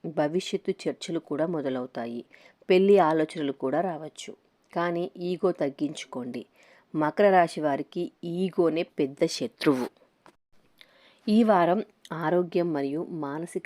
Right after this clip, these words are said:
పరిస్థితి ఎలా ఉండబోతోంది? శరీరం కంటే మనసు ఎక్కువగా అలసిపోతుంది ఈ వారం. నిద్ర కూడా సరిగ్గా ఉండదు. ఎక్కువ ఆలోచనలు మిమ్మల్ని బాధ పెట్టేస్తాయి.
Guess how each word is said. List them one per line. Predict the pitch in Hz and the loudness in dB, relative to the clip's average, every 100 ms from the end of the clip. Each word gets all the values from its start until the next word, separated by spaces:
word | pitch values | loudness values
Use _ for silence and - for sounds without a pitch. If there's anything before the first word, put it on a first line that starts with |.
| - 143 | -8 -10
పరిస్థితి | 131 - - 202 - | -10 -12 -6 -6 -6
ఎలా | 170 156 | -8 -4
ఉండబోతోంది? | 156 139 131 - 110 - 110 120 - _ _ _ _ _ _ _ _ | -4 -6 -10 -12 -16 -14 -14 -14 -16 _ _ _ _ _ _ _ _
శరీరం | - 220 208 247 254 220 | 2 4 6 6 4 2
కంటే | - 147 139 165 156 | -2 -4 0 -2 -2
మనసు | 147 143 156 175 | -6 -6 -6 -8
ఎక్కువగా | 180 135 - 160 165 156 | -8 -8 -4 -4 0 0
అలసిపోతుంది | 139 135 - - 135 - 135 131 - - | 0 -6 -12 -14 -14 -10 -8 -6 -6 -6
ఈ | 131 127 | -8 -8
వారం. | 110 107 - _ _ _ - - _ - | -10 -12 -16 _ _ _ -20 -20 _ 0
నిద్ర | 175 156 196 202 | 2 2 2 2
కూడా | - 165 156 | 2 2 2
సరిగ్గా | 160 147 139 160 151 | 0 -4 -4 0 0
ఉండదు. | 139 139 131 131 - _ _ - | 0 -6 -10 -10 -14 _ _ -6
ఎక్కువ | 156 - 190 | -6 -4 2
ఆలోచనలు | 190 156 143 151 - 147 147 | 2 4 0 -2 -4 -6 -4
మిమ్మల్ని | 190 165 147 147 160 | -4 -6 -6 -6 -6
బాధ | 151 135 135 | -6 -6 -6
పెట్టేస్తాయి. | - 123 131 127 - 117 117 | -8 -8 -8 -8 -10 -10 -10